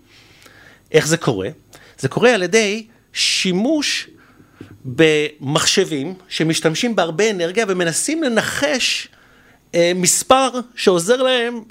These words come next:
אה, להראות שהם בעצם עשו עבודה מסוימת לקבל את התוצאה. וכולם מתחרים באותו זמן, אז יש לך הר-, הרבה מתחרים שמנסים למצוא את התוצאה הנכונה, אה, של ה-,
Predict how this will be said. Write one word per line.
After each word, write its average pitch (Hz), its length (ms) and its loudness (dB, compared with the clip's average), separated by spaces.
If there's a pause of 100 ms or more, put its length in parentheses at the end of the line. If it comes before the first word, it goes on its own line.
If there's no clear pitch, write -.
אה, 170 340 0
להראות 240 720 -2 (420)
שהם 202 300 0
בעצם 208 300 0
עשו 185 320 0
עבודה 139 340 2
מסוימת 123 760 -6 (520)
לקבל 139 340 2
את 147 100 -6
התוצאה. 104 500 -4 (540)
וכולם 320 380 2
מתחרים 208 420 0
באותו 156 280 -2
זמן, 117 280 -6
אז 156 80 -4
יש 160 60 -4
לך - 80 -8
הר-, 135 120 -6 (460)
הרבה 110 240 4
מתחרים 160 480 -2 (420)
שמנסים 156 600 2
למצוא 175 240 0
את 160 80 -2
התוצאה 135 640 0 (100)
הנכונה, 117 540 -2 (800)
אה, 120 160 2
של 120 200 0
ה-, 110 200 0